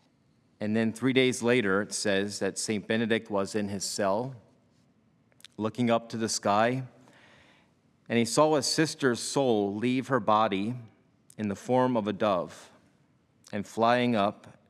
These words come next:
to the secret places of heaven. Rejoicing in her great glory, she thanked Al-, he thanked Almighty God with hymns of, and words of praise.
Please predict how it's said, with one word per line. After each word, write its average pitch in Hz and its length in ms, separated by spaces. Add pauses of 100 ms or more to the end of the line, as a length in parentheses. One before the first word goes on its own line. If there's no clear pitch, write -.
(160)
to - 100
the 101 120
secret 113 380
places 101 460
of 98 120
heaven. 90 420 (1040)
Rejoicing 139 640
in 123 120
her 117 120
great 107 340
glory, 95 600
she 110 240
thanked 120 420
Al-, 120 240
he 113 220
thanked 127 320
Almighty 107 340
God 95 500 (220)
with 107 140
hymns 127 500 (100)
of, 104 280
and 98 200
words 110 360
of 90 100
praise. 90 640